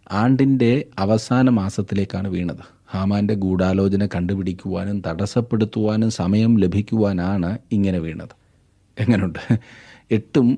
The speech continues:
ഒൻപതും വാക്യങ്ങൾ നോക്കിക്കേ. പിന്നെ ഹാമാൻ അഹശ്വരേഷ് രാജാവിനോട്, "നിന്റെ രാജ്യത്തിലെ സകല സംസ്ഥാനങ്ങളിലുമുള്ള ജാതികളുടെ ഇടയിൽ ഒരു ജാതി ചിന്നിച്ചിതറിക്കിടക്കുന്നു. അവരുടെ ന്യായപ്രമാണങ്ങൾ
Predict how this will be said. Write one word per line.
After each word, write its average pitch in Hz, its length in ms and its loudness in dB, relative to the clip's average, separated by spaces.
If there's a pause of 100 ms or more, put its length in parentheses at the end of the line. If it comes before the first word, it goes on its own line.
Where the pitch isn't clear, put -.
ഒൻപതും 120 360 4
വാക്യങ്ങൾ 120 340 2
നോക്കിക്കേ. 113 400 0 (1040)
പിന്നെ 147 340 2
ഹാമാൻ 127 540 2 (100)
അഹശ്വരേഷ് 127 640 0
രാജാവിനോട്, 101 580 0 (220)
"നിന്റെ 131 240 4
രാജ്യത്തിലെ 113 640 -2
സകല 101 360 -6
സംസ്ഥാനങ്ങളിലുമുള്ള 101 1200 0 (500)
ജാതികളുടെ 95 600 0
ഇടയിൽ 87 340 0
ഒരു 117 180 4
ജാതി 107 440 0
ചിന്നിച്ചിതറിക്കിടക്കുന്നു. 139 1080 -2 (720)
അവരുടെ 135 480 4 (560)
ന്യായപ്രമാണങ്ങൾ 107 880 2